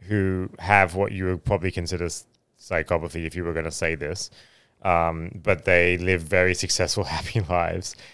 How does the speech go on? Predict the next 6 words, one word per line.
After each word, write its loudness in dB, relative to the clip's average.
uh, 6
because 2
a 4
lot 6
of 4
psychopaths -2